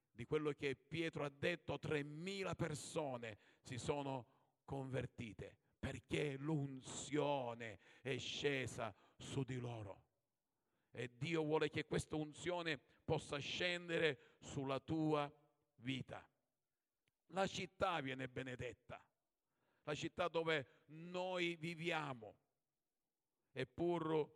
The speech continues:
vivendo questi momenti di crisi, di economica ed altro che la nostra città sta avendo, se la Chiesa, e non sto parlando della Chiesa di Viale Lainò, sto parlando della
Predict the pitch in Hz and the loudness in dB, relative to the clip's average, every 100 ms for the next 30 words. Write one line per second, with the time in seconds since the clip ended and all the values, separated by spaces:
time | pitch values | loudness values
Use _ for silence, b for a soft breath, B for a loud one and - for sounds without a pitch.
0 | b b - 147 160 175 170 165 156 156 | b b -4 0 0 -2 -2 -2 0 -4
1 | - 156 156 160 170 170 156 156 151 147 | -4 -6 -4 -2 -4 -6 -6 -4 -2 -4
2 | 160 180 185 156 - 117 92 _ _ _ | -4 -2 0 -2 -4 -8 -10 _ _ _
3 | _ _ _ _ _ _ _ _ 127 139 | _ _ _ _ _ _ _ _ -8 -6
4 | 143 151 156 156 175 160 139 123 135 135 | -2 -2 0 0 0 0 -2 -6 -2 0
5 | 160 135 131 131 143 147 165 147 - 147 | -2 -4 -6 -2 0 -2 -2 -4 -6 -6
6 | - 147 - 143 147 127 120 110 b b | -4 -2 -2 -2 -2 -4 -6 -8 b b
7 | - 202 214 202 190 - 202 196 160 123 | -2 0 4 4 2 0 2 4 4 2
8 | 127 104 87 _ _ _ 120 127 139 - | -2 -6 -8 _ _ _ -8 -6 -4 -2
9 | 143 139 135 165 147 143 131 127 151 139 | -2 -2 0 0 0 0 0 -2 -2 -4
10 | 135 131 143 139 135 135 139 131 127 135 | -4 -2 0 0 0 -2 -2 -2 -4 -8
11 | 160 165 156 151 151 | -6 -4 -2 0 0